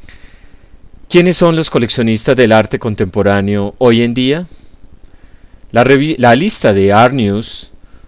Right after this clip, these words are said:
con los doscientos coleccionistas más importantes, es un lugar obvio para empezar. Cerca de los primeros lugares de esta lista, en orden alfabético,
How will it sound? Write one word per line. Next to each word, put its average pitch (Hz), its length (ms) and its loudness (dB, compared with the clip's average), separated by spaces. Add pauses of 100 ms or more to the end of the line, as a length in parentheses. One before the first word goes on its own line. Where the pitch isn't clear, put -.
con 101 140 -6
los 101 100 0
doscientos 117 560 -2
coleccionistas 113 720 -2
más 127 260 -2
importantes, 107 920 -6 (440)
es - 180 -2
un 165 100 2
lugar 151 260 6
obvio 147 320 2
para 95 180 -4
empezar. 82 500 -10 (1300)
Cerca 135 380 2
de 143 80 6
los 123 140 2
primeros 117 360 0
lugares 120 400 2
de 98 200 2
esta 139 200 -2
lista, 113 440 -4 (340)
en 92 160 -6
orden 98 340 -2
alfabético, 104 800 -4